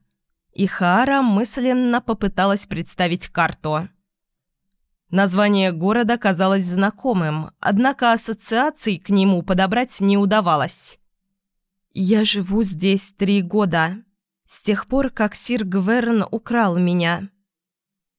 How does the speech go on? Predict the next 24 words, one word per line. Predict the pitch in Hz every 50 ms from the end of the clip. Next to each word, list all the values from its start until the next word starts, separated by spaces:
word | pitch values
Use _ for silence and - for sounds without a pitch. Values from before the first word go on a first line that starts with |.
| _ -
Раньше | 196 214 226 254 254 233 - - - 185
я | 190 180 185 196 202 196 175 180 196 - - _ _ _ _ _ _ _ _ _ _ _
работала | 196 196 202 190 202 220 - 233 214 202 196
в | 196 -
трактире | - 202 185 190 196 - - - 254 254 254 220 190 175 170
на | 170 170 175 185
несколько | 196 190 202 208 - - 196 190 - 208 196
миль | 208 208 202 190 175
восточнее, | 185 196 - - - 196 190 - - - 190 180 175 165 165 165 170 220 226 _ _ _
в | - 196 214
Умарте. | 226 220 214 190 170 - - - - 175 156 151 180 202 - _ _ _ _ _ _ _ _ _ _ _ _ _ _ _ _ _ _
Видимо, | 254 262 294 269 - 262 240 226 214 214
сир | 214 - - 226 240 233
посчитал, | - - 226 - - - - 190 185 208 220 220 214 208 226
что | 220 - - - 180 185
у | 185
меня | 185 196 196 202 208 214 214 196
и | 196
так | 196 - 240 254 - - 202
нет | 180 180 185 175 160
будущего». | 160 180 185 165 185 - - - - 196 170 175 180 185 - 214 - _ _ _ _ _ _ _ _ _ _ _ _ _ _ _ _ _ _ _ _ _ _ _ _ _ _ _
«Он | _ 175 185 190 185 180 185 -
украл | 180 185 175 - - 175 180 208 254 277 269
тебя?» | - - - 208 160 143 151 143 139 160 -